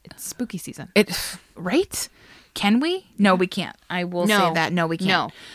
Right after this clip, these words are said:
Speaker 2: There's a rule in this house. No Ouija boards are a no-go here.
Speaker 1: That's a rule
Speaker 2: Everywhere.
Speaker 1: in any house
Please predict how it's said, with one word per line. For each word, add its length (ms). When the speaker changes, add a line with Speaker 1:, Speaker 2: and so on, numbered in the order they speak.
Speaker 2:
There's 220
a 80
rule 200
in 60
this 200
house. 320
No 80
Ouija 300
boards 300
are 140
a 40
no-go 540
here. 340
Speaker 1:
That's 280
a 80
rule 400
Speaker 2:
Everywhere. 440
Speaker 1:
in 40
any 80
house 260